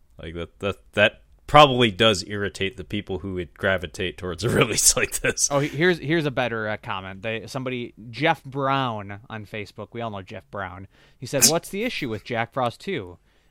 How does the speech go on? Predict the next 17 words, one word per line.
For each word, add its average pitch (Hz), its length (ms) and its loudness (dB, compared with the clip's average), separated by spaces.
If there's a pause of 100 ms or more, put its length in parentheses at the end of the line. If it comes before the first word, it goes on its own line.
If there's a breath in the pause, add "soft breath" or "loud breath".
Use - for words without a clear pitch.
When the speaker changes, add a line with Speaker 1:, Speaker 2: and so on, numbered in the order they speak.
Speaker 2:
M 135 160 -8
V 135 140 -6
D 135 160 -6
Run 131 300 -6
Col-, 127 260 -12
Collection 127 580 -4
replies, 113 680 -2 (260 soft breath)
"I've 127 180 0
learned 185 380 0
from, 147 420 -2
I've 131 200 0
learned 214 320 -2
this 190 160 -4
evening 175 400 -4
from 139 200 -6
posts 185 400 0
online 143 840 2